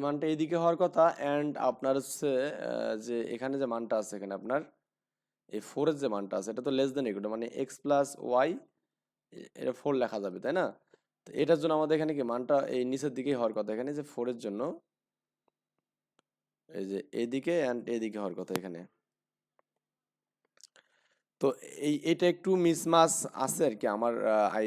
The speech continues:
think এখানে মনে হচ্ছে এখানে। এই যে আপনার এই রেখাটা যাবে এভাবে, যার, আহ, চিহ্নটা আসলে এভাবে হবে এখানে, হ্যাঁ? আর এই রেখাটা আমাদের যাবে হচ্ছে এইভাবে আর কি। ক্লিয়ার? যার চিহ্নটা হচ্ছে আমাদের এই দি-, এইভাবে যাবে।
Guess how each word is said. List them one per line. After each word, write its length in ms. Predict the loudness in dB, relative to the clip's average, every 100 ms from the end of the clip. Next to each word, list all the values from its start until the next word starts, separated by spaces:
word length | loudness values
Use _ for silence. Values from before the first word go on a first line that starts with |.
| -2 -4
think 140 | -8 -6
এখানে 160 | -4 -4
মনে 100 | -4
হচ্ছে 180 | -4 -6 -6
এখানে। 200 | -4 -6 -6
এই 60 | -4
যে 60 | -2 -2
আপনার 160 | -2 -2
এই 60 | -2
রেখাটা 220 | 0 2 2 2
যাবে 180 | 0 -2 -2
এভাবে, 240 | -2 -4 -4 -10 -14 -20 -20 -20 -20 _ _ _ _ _ -10 _ -16 0
যার, 200 | 4 4 4
আহ, 200 | 0 0 -2
চিহ্নটা 300 | -4 0 0
আসলে 160 | 0 -2 0
এভাবে 200 | 0 -2
হবে 120 | -2 -4
এখানে, 220 | -4 -6 -4
হ্যাঁ? 220 | -2 -2 -6 _ _ _ _ _ -2
আর 80 | 0
এই 140 | 2 2
রেখাটা 240 | 2 2
আমাদের 220 | 2 2 2
যাবে 200 | 2 2
হচ্ছে 200 | 0 -2 0
এইভাবে 240 | -2 -2 -4
আর 60 | -6
কি। 80 | -12 -14 -18 -20 -20 -20 -20 -6
ক্লিয়ার? 300 | 0 0 -2 -6 -10 -8 -8 -8 -14 _ -20 -10 -6
যার 100 | -6
চিহ্নটা 300 | -4 -4 -2
হচ্ছে 140 | -2 -2
আমাদের 200 | -4 -2 -2
এই 80 |
দি-, 140 | 0 2
এইভাবে 220 | 2 0 -2
যাবে। 160 | -4